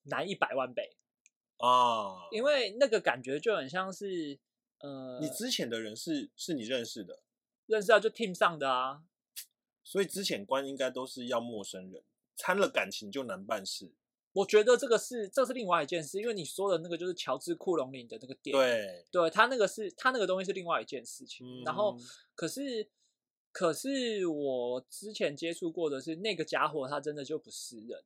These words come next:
Speaker 1: 啊。
Speaker 2: 嗯。
Speaker 1: 他就在那个职务上，他真的就是他真的就不行啊。
Speaker 2: 嗯哼哼哼哼。
Speaker 1: 那不行，那个时候就觉得、呃，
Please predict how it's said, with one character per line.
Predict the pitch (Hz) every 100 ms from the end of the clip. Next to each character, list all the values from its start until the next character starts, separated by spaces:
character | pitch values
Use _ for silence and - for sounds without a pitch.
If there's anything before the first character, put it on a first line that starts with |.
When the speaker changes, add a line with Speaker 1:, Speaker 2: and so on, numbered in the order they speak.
| _
Speaker 1:
啊。 | _ _
Speaker 2:
嗯。 | 131 123 120
Speaker 1:
他 | 117
就 | 180 185
在 | 185 170
那 | 170
个 | 156
职 | - 123
务 | 151
上， | 143 156
他 | 135
真 | 135 143
的 | 135
就 | 120
是 | 135 139 127 113 - _ _
他 | -
真 | 175 180
的 |
就 | 147
不 | 139 139
行 | - - - _
啊。 | _ _
Speaker 2:
嗯 | -
哼 |
哼 | - 120
哼 | 240
哼。 | -
Speaker 1:
那 | 190 165 151 - _ _ _ _
不 | 233
行， | 233 - 147 131 135 135 139 _ _ _ _
那 | 202 208
个 |
时 | 156
候 | 165
就 | 165
觉 | 175 143
得、 | 120 117
呃， | 113 117 123 123